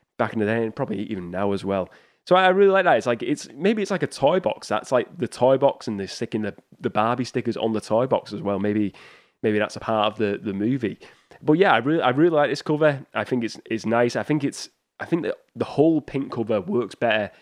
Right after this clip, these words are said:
than the blue sky background. I think it works for this movie. You see it straight away, and it's like, "Yes, this is even more Barbie-ish than the other Barbie covers." So yeah, I like this one. I think it works. I think it's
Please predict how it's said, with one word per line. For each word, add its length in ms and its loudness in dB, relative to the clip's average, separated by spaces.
than 140 -2
the 40 -2
blue 300 0
sky 260 -4
background. 540 -4
I 40 -14
think 180 -6
it 120 -10
works 480 0
for 80 -2
this 160 -6
movie. 460 0
You 100 -6
see 260 0
it 60 0
straight 220 2
away, 180 0
and 80 -2
it's 120 -6
like, 180 -6
"Yes, 500 -10
this 160 0
is 120 4
even 280 0
more 300 4
Barbie-ish 680 0
than 160 -4
the 80 -2
other 120 -4
Barbie 320 0
covers." 420 -12
So 140 -2
yeah, 240 4
I 80 4
like 240 4
this 160 -6
one. 260 2
I 100 -4
think 180 -2
it 80 -2
works. 520 2
I 100 -4
think 180 -4
it's 160 -8